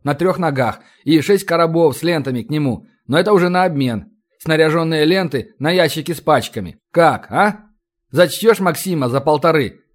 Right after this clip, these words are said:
подкинешь на разницу чего-то нам, договоримся». «С ума сойти изволите!»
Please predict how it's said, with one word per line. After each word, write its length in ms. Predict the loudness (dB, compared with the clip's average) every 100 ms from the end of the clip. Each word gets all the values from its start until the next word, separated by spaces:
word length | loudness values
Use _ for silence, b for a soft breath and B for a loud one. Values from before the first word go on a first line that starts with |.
| -10
подкинешь 420 | -8 -4 -4 -2
на 120 | 0
разницу 460 | 2 2 0 -6 -6
чего-то 400 | -2 0 0 0
нам, 360 | 0 -4 -8 -8
договоримся». 720 | 0 2 2 2 -2 -4 -14 _ _ _ _ -10
«С 120 | -2
ума 400 | 0 4 4 2
сойти 520 | 4 4 4 -2 0
изволите!» 760 | 0 2 4 2 2 -6 -12